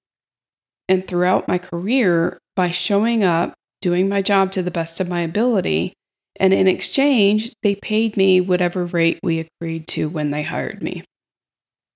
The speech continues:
Being in business is essentially the same concept. Inse-, instead of interviewing for the job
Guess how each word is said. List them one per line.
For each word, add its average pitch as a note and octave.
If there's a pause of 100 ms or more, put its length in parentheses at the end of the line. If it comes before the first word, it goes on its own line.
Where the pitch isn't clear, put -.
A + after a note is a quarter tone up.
(380)
Being A#3
in G#3+
business A3 (560)
is G3+
essentially A3
the A3+
same G#3
concept. - (580)
Inse-, F#3 (600)
instead C4
of F#3+ (100)
interviewing F#3
for F3
the E3+
job E3